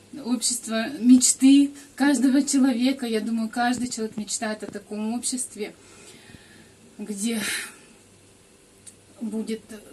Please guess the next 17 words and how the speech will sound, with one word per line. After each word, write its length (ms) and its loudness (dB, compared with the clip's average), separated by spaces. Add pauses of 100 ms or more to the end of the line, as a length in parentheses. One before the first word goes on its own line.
(120)
все, 220 0
что 200 0
вы 100 -2
сейчас 540 -4
озвучили. 880 -2
Для 400 -2
любого 480 -6
человека, 520 -6
я 180 -6
думаю, 380 -14
это 260 -12
мечта. 680 -4
И 420 -12
я 160 -4
думаю, 300 4
что 340 -6
мы 240 -10